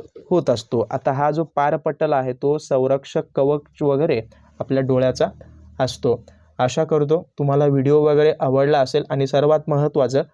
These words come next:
अशा पद्धतीचे नोट्स वगैरे आपल्याकडे अव्हेलेबल आहेत, तांत्रिक म्हणा, मराठी व्याकरण, इंग्रजी, गणित, बुद्धिमत्ता, सगळ्या पद्धतीचे. तर ज्यांना कुणाला हवं असेल कॉन्टॅक्ट करा,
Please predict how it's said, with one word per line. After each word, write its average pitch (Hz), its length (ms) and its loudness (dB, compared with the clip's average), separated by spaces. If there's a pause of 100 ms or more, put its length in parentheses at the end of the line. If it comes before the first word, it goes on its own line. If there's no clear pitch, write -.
(200)
अशा 135 180 -2
पद्धतीचे 147 580 0
नोट्स 147 280 0
वगैरे 147 200 2
आपल्याकडे 147 400 0
अव्हेलेबल 143 500 2
आहेत, 127 260 0 (440)
तांत्रिक 143 440 -2
म्हणा, 135 200 -2 (320)
मराठी 131 360 0
व्याकरण, 143 400 0
इंग्रजी, 139 500 0
गणित, 131 360 -2
बुद्धिमत्ता, 135 640 0
सगळ्या 226 280 2
पद्धतीचे. 120 580 -6 (480)
तर 131 60 -8
ज्यांना 135 300 -2
कुणाला 156 340 0
हवं 143 260 0
असेल 143 320 -2 (340)
कॉन्टॅक्ट 135 380 -2
करा, 139 200 0